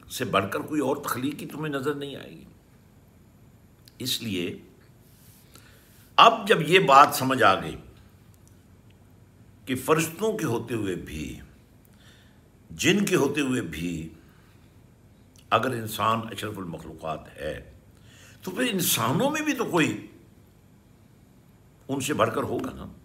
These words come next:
और होना चाहिए। अब इंसानों के जो मुख्तलिफ तबकात हैं, उनको देखें। इंसानों में सबसे ज़्यादा पसंदीदा लोग कौन हैं? जो उसको मानने वाले हैं, जिसने उनको बनाया है, जिसने उनको पैदा किया है,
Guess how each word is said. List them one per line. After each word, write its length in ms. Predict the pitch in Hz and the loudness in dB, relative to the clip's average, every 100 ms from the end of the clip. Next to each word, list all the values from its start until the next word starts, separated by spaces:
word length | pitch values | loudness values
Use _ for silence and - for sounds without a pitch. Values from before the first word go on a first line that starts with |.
| - - - - - - - 113 | -20 -20 -20 -20 -20 -18 -4 0
और 100 | 120 | 2
होना 240 | 135 190 | 0 -2
चाहिए। 300 | - - - - - - - - - - - - - - - - - - - - - - - - - - 123 | -4 -8 -14 -20 -20 -20 -20 -20 -20 -20 -20 -20 -20 -20 -20 -20 -20 -20 -20 -20 -20 -20 -20 -20 -20 2 4
अब 100 | 147 | 6
इंसानों 680 | 151 160 185 226 254 226 | 4 6 8 8 8 6
के 340 | 180 165 - 147 | 4 -2 0 0
जो 100 | 127 | 0
मुख्तलिफ 560 | 120 110 - 131 104 117 | -2 -4 -4 -2 -2 -2
तबकात 480 | 95 92 95 95 | -2 2 4 4
हैं, 80 | 127 | 0
उनको 160 | 113 110 | -2 -4
देखें। 280 | 85 - 98 - - - - - - - - - - - - - - - - - - - | -6 -8 -12 -16 -20 -20 -20 -20 -20 -20 -20 -20 -20 -20 -20 -20 -20 -20 -20 -20 -20 -8
इंसानों 720 | 190 202 - - 226 262 269 214 | -2 0 0 4 6 8 6 4
में 120 | 185 | 4
सबसे 380 | - 180 170 135 | 2 0 -2 2
ज़्यादा 320 | 127 135 147 | 6 8 6
पसंदीदा 580 | 131 123 123 123 139 131 | 4 -2 -4 -2 2 4
लोग 240 | 120 - | 2 -2
कौन 200 | 92 78 | -6 -8
हैं? 180 | 76 - - - - - - - - - - - - - - - | -10 -20 -20 -20 -20 -20 -20 -20 -20 -20 -20 -20 -20 -20 -18 -10
जो 80 | 104 | -8
उसको 200 | - 107 | -6 -2
मानने 320 | 92 98 120 | -2 -2 -6
वाले 320 | 104 98 98 | -8 -10 -12
हैं, 220 | - - 107 | -14 -14 -8
जिसने 300 | 127 120 107 | -6 -6 -8
उनको 200 | 92 80 | -8 -8
बनाया 380 | 78 110 131 | -2 -2 -2
है, 120 | 135 - | -6 -8
जिसने 260 | 107 95 | -10 -10
उनको 240 | 80 - - | -12 -14 0
पैदा 340 | 113 139 147 | 4 6 6
किया 300 | 127 131 120 | 4 0 0
है, 280 | 110 - | 0 -6